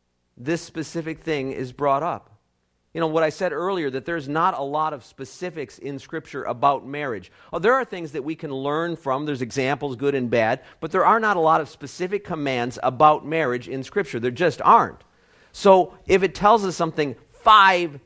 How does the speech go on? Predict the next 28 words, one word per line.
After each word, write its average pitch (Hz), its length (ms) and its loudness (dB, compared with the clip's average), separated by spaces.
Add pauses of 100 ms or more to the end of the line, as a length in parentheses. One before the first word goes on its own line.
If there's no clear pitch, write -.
times, 180 840 2
the 160 120 -2
same 185 440 2
thing, 160 560 0 (540)
I 180 160 4
get 302 140 -4
the 294 80 -4
impression 147 440 -2
God's 139 220 4
trying 135 160 -4
to 135 40 -2
make 135 160 -2
a 151 60 -4
point 160 340 -2
here. 80 380 -6 (2500)
Now, 135 180 6
before 139 400 -6
some 147 160 -8
of 139 140 -6
you 131 40 -8
get 117 160 0
upset 113 300 -6
with 104 140 -12
me 110 100 -10
for 104 140 -10
being 98 240 -6
chauvinistic 110 840 -6
here, 85 320 -12